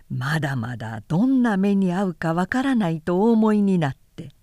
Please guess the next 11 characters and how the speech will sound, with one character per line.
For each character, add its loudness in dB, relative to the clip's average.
巫 2
女 0
が 0
ち -12
ょ 0
う -4
ど -2
ぐ 4
う -4
ぐ -4
う -20